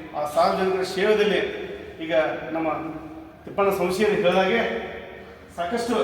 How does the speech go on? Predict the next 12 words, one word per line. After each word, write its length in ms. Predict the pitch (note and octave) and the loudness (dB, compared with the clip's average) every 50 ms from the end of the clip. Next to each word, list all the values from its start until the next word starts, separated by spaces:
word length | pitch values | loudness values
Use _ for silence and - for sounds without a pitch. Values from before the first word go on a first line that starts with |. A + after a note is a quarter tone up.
| - A3 - - - - - - | 0 0 -2 -4 -8 -8 -4 0
ನಾನು 220 | F3 G3+ A3 A#3 | 2 2 2 2
ಸಹ 160 | - G#3 G#3 | 4 4 4
ಕೂಡ 180 | G3+ G3+ G3+ G#3+ A3 G3 - G#3+ - - - - - - - - - - - | 4 4 4 4 6 6 4 2 -2 -6 -8 -10 -10 -12 -14 -14 -16 -14 -6
ನಾನು 160 | E3 E3+ E3+ E3+ | -4 -4 -4 -2
ಗ್ರಾಮ 160 | E3+ F3+ G3+ | 0 0 0
ಪಂಚಾಯತಿ 440 | G3+ G#3 G3 F#3 G3 - F#3 - F#3 | 0 0 -2 -2 -4 -4 -6 -4 -4
ಸದಸ್ಯನಾಗಿ 440 | F3+ F#3 F#3 G3 F#3 F#3+ F#3 F#3 F#3+ F#3 F3+ E3 - - - - - - - - - - - | -4 -4 -4 -4 -2 -2 0 0 0 0 0 -4 -4 -8 -8 -10 -12 -12 -14 -16 -18 -6 -4
ಎರಡ್ 140 | E3 E3+ - | -4 -4 -2
ಸಾವಿರದ 560 | G3+ G3+ G3+ F#3 E3 E3 - - - - - F3+ | 0 2 4 4 4 4 2 -2 -6 -6 -6 -6
ಹತ್ತರಲ್ಲಿ 680 | F3+ - G#3 F#3+ F#3+ G3 G3+ G3 - - - - - - - - | -6 -4 -4 -2 -2 -2 0 0 0 0 -2 -4 -8 -8 -10 -8
ನಾನು 480 | - - D#4 D4 C#4+ - - - - - | -8 -6 -6 -6 -6 -8 -8 -10 -10 -12
ಸದಸ್ಯನಾಗಿದ್ದಾಗ 760 | - - - D#3+ D#3 D#3+ - D#3+ D#3+ - - E3 E3+ F#3+ F#3 | -12 -10 -8 -8 -6 -6 -6 -4 -4 -4 -4 0 0 0 2